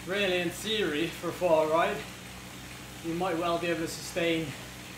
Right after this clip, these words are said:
on your limit, if your F T P is correct, um, about point eight to point nine intensity factor, so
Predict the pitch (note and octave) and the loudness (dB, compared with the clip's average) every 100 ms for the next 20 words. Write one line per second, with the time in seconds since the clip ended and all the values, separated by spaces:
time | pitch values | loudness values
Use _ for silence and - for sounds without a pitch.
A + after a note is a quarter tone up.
0 | - - - - - - - - G3+ F3+ | -14 -14 -14 -14 -12 -12 -12 -8 -4 -2
1 | E3+ A3+ F3+ F#3+ B3 - - G3 G3 F#3+ | 0 0 0 0 -2 -6 -8 -4 -4 -4
2 | F#3 F3 F3 - E3 D3 C#3+ - - - | -6 -4 -2 -2 -2 -2 -4 -8 -10 -12
3 | - - - - - - - - - D3+ | -12 -14 -14 -14 -14 -14 -14 -14 -6 -2
4 | D3 D3 D3 - - - - - - - | 0 0 -4 -8 -12 -12 -12 -14 -14 -12
5 | - - - - - - C3 D3 D#3 - | -12 -14 -14 -14 -14 -12 -6 -2 0 -2
6 | - - - - - - - - - - | -4 -12 -12 -14 -12 -12 -12 -12 -14 -14
7 | - - - G3+ E3+ F3 F#3 - - - | -14 -8 -2 -2 0 0 -2 -4 -10 -10
8 | - - - - - - - - - - | -12 -14 -14 -14 -14 -14 -12 -14 -12 -8
9 | E3 E3+ D3+ D3+ D#3+ F3 D3+ C#3+ E3 - | -4 -4 -2 0 0 0 -2 -2 -4 -4
10 | F3 F#3 - G#3 G3 E3+ | -2 -2 -2 -2 -2 -2